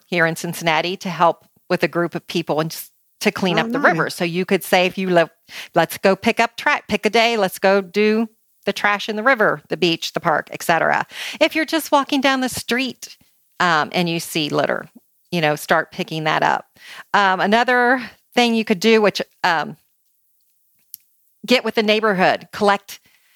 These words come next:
Speaker 1: canned foods, go door to door and collect canned foods for the food bank. But th-, these are all different activities and whatever, you know, they pick, pick each one once a week, once a month, whatever works for the family. Um,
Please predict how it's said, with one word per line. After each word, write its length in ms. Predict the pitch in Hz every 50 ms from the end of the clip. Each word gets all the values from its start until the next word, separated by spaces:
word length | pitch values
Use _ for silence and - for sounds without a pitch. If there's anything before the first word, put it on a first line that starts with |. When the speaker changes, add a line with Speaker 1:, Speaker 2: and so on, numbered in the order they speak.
| _ _ _ -
Speaker 1:
canned 300 | - 233 226 233 240 226
foods, 460 | - - 160 139 - - - - - - _ -
go 120 | 196 190
door 200 | 170 196 196 202
to 80 | 196 190
door 220 | 180 208 202 196
and 100 | 196 196
collect 340 | - - 196 190 - - -
canned 280 | - 214 208 202 202 202
foods 260 | 196 185 180 180 -
for 140 | - 196 190
the 100 | 185 180
food 240 | - 190 185 175
bank. 360 | 170 170 151 - - - - - - - - - -
But 120 | 226 214 -
th-, 260 | 262 262 277 240 -
these 180 | 294 392 392
are 120 | 302 240 220
all 280 | 202 180 170 - _ _ -
different 300 | 214 - - - - 156
activities 680 | 180 - - - 220 196 214 202 214 214 220 208 -
and 120 | - 190 185
whatever, 440 | 190 190 196 196 196 196 190 - - _ _
you 100 | - 214 196
know, 140 | 170 180 190
they 160 | - 175 180
pick, 360 | - - - 208 - _ _
pick 220 | - 220 208 - 202
each 200 | 185 - - -
one 320 | 180 180 175 170 165 160 _ _ _ _ _ -
once 260 | - 175 185 165 -
a 40 | 180
week, 260 | 185 208 226 220 -
once 180 | 175 160 156 -
a 40 | 160
month, 300 | 170 180 196 196 - -
whatever 300 | - 160 156 156 156 156
works 320 | 147 165 170 165 - - -
for 120 | - 175
the 120 | 165 165 185
family. 500 | - 170 165 165 160 151 143 151 170 - _ _ _ _ _ - - - - - _ _
Um, 500 | - 180 180 165 160 160 - 165 160 165